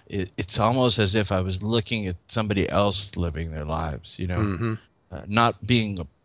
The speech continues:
Speaker 1: part of it, not, you know, there's like a disconnect.
Speaker 2: Right.
Speaker 1: So it's almost,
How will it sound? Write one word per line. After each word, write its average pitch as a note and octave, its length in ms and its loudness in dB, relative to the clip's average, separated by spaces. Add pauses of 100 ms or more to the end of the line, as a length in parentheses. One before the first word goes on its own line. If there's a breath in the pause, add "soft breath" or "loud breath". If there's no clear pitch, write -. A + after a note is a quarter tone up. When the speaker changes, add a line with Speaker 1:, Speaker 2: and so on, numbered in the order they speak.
Speaker 1:
part A2 340 6
of E2+ 180 0
it, - 260 -10
not, G#2+ 280 -2 (320)
you A2+ 200 -4
know, G#2 100 -2
there's G#2 220 2
like G2 160 2
a G2+ 60 4
disconnect. G#2 960 2 (420)
Speaker 2:
Right. A2 260 8
Speaker 1:
So G2 500 -4
it's F#2+ 160 -6
almost, G2+ 420 -2